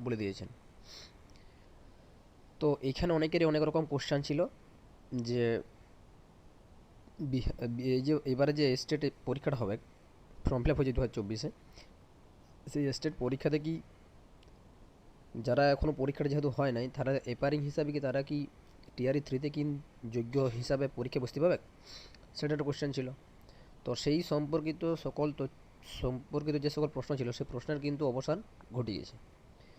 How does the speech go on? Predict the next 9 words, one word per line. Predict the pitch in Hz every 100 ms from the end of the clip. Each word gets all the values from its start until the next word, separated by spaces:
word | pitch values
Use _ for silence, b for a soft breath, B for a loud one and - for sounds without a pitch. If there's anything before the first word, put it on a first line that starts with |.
| B B B -
সেটা | 117 117
অবসানটা | 127 156 151
কি? | 170 202 -
ন-, | 131 131 - - - -
উনি | 139 165
প্রেস | 143 143
কনফারেন্স | 165 147 160
যেটা | 147 135
বলেছিলেন, | 131 110 107